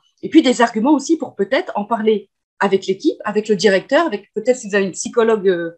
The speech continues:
dans l'équipe, je ne sais pas si vous êtes chanceux. Et puis par rapport aux parents, je pense qu'il faut, vous êtes,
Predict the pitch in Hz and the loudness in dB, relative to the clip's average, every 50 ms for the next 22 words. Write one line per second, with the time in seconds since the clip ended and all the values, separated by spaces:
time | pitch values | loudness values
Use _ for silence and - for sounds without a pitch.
0 | _ _ - - _ _ 190 185 190 196 202 - 285 302 285 247 208 190 - 196 | _ _ -20 -20 _ _ -4 0 0 0 2 0 -2 -2 0 -2 -4 -4 -4 -4
1 | - 247 294 302 - 208 190 185 185 165 - 196 185 - - 311 381 - _ _ | -4 -4 -4 -6 -8 -8 -8 -6 -6 -6 -6 -8 -10 -8 -6 -8 -8 -8 _ _
2 | - 165 - 294 311 254 185 180 - - 220 196 185 - 269 285 415 - - - | -10 -2 0 0 2 2 0 -2 -4 -4 -4 -4 -4 -4 -2 -2 -2 -2 -2 -6
3 | _ _ _ _ _ _ _ _ _ - - - - 302 320 - 269 - - 226 | _ _ _ _ _ _ _ _ _ -14 -10 -2 0 0 0 0 -2 -4 0 0
4 | 202 - - _ _ _ _ _ - 170 214 220 196 240 277 359 370 - - - | 0 0 0 _ _ _ _ _ -8 -4 -4 0 2 4 2 2 2 -2 -10 -18